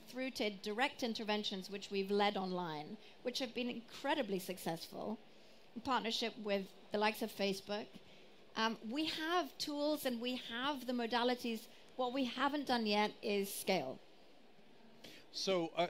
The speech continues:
Speaker 2: look, one way I do it is just try to argue against religion, period, which I know is not politically correct. Uh, but I think it's poison overall. All of the religions, not just one of them.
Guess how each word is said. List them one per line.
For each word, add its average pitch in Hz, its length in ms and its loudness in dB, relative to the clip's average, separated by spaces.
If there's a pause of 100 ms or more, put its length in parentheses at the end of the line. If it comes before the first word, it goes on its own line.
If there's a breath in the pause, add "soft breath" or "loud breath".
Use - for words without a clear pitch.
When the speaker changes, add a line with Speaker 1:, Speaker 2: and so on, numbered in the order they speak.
(140)
Speaker 2:
look, 180 180 4 (140)
one 165 320 6
way 170 180 6
I 170 160 8
do 165 220 2
it 156 80 2
is 143 260 2
just - 380 -2
try 160 180 8
to 143 240 8 (400)
argue 156 320 6
against 147 320 4
religion, 147 340 0
period, 131 380 2
which 123 220 -2
I 135 100 4
know 143 200 2
is 131 100 -2
not 135 180 0
politically 139 420 0
correct. 139 500 2 (400 loud breath)
Uh, 139 240 6
but 135 160 6
I 143 120 10
think 139 260 4
it's - 160 -6
poison 151 580 0
overall. 139 600 6 (120)
All 151 240 8
of 151 80 2
the 151 80 2
religions, 151 400 0
not 147 180 8
just 147 240 -4
one 143 140 4
of 139 100 4
them. 147 280 4